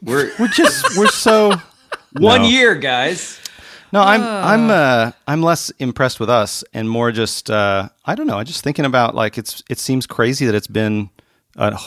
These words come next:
Speaker 2: an entire year, and then in another sense, it seems like, well, this is what we do every week. <laughs>
Speaker 3: Right.
Speaker 2: Seems like we've always been doing this.
Speaker 3: Right.
Speaker 2: I suppose we have, though, because, uh, in a sense, we,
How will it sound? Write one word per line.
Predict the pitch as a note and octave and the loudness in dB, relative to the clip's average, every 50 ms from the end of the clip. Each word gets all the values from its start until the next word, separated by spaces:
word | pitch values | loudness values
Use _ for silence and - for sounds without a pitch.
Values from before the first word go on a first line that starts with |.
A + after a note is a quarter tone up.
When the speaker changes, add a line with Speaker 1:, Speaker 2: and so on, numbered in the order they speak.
| - _ _ | -18 _ _
Speaker 2:
an | A#2 A2+ | -4 -4
entire | A2 G#2+ G2 - A#2+ A#2 A2 G#2+ | -2 -4 -4 -2 -2 0 0 0
year, | G#2 G2 G2+ A#2 D3+ D3+ G2+ F#2+ G2 A#2 C#3+ - _ _ _ _ _ _ _ _ _ _ _ | -2 -2 -4 -2 -2 -2 -2 -2 -4 -4 -6 -10 _ _ _ _ _ _ _ _ _ _ _
and | - B2 B2 B2+ | -4 -2 0 0
then | B2 B2 B2 | 0 0 0
in | A#2+ A#2+ A#2 | 0 0 0
another | A#2 A#2 A#2+ B2 B2+ | 0 0 -2 -2 -2
sense, | B2+ - A#2 G#2+ G2+ - | -4 -4 -4 -4 -4 -6
it | A2 | -6
seems | - - A#2 A2 G#2 G2 | -6 -2 -2 -2 0 0
like, | G#2+ G#2 G2+ - - - | 0 -2 -2 -4 -8 -6
well, | - C#3 C#3 | -4 -4 -2
this | C#3+ D3 - | -2 -2 -4
is | C3 A#2+ | -4 -2
what | B2 B2+ A#2+ | -2 -2 -2
we | A#2+ | -2
do | A2+ A#2+ C3+ | 0 0 -2
every | C#3+ G#2+ F#2 | 0 -2 -6
week. | F2 F2+ F2+ - - _ _ _ _ _ _ _ _ _ _ - | -8 -8 -12 -14 -20 _ _ _ _ _ _ _ _ _ _ -12
<laughs> | - - - - A5+ G#5+ - - - - - - C#4+ - - - - C#3+ | -10 -10 -8 -10 -10 -10 -10 -10 -10 -10 -8 -10 -8 -6 -6 -6 -4 0
Speaker 3:
Right. | D#3 D#3+ D3 | 0 0 2
Speaker 2:
Seems | C3+ A#3+ A#3+ G3+ | 2 0 0 0
like | G#3+ - - | 0 0 0
we've | E3+ D3 | 2 2
always | D#3 E3 F3+ E3+ | 4 2 2 0
been | D3 E3 E3 | 0 -2 0
doing | D#3+ E3+ E3+ F3 | 0 0 0 2
this. | F#3 G3 G#3+ G#3+ - - - - - _ _ _ _ | 0 0 -2 -2 -6 -10 -12 -14 -18 _ _ _ _
Speaker 3:
Right. | D#3+ D3+ C#3 B2+ B2+ | -2 -2 -2 -2 -2
Speaker 2:
I | - | -2
suppose | F#3 - - D#4 D#4+ C4+ | -2 -2 0 0 0 2
we | C4 G#3+ | 2 0
have, | F3 F#3 A#3 C4 A3 | 0 0 -2 -4 -2
though, | F3 C3 A2 A2 | 0 0 0 0
because, | G#2+ B2+ - - - D#3 D3 C#3 C3 B2 - - _ _ | -2 -4 -6 -2 0 0 2 2 0 -4 -8 -12 _ _
uh, | B2 A#2 A2 G#2+ G#2 G2+ G2 - _ _ _ _ _ _ _ - - - _ | 0 2 2 2 2 0 -2 -6 _ _ _ _ _ _ _ -12 -12 -12 _
in | - - - C#3+ C#3+ D3 C3+ | -14 -12 -10 -6 -4 -2 -2
a | B2 | -2
sense, | - - - G#3 C#3+ - - | -2 -2 -2 -2 -2 -2 -2
we, | B2 C#3 D#3 D3+ - | -2 -2 -2 -2 -4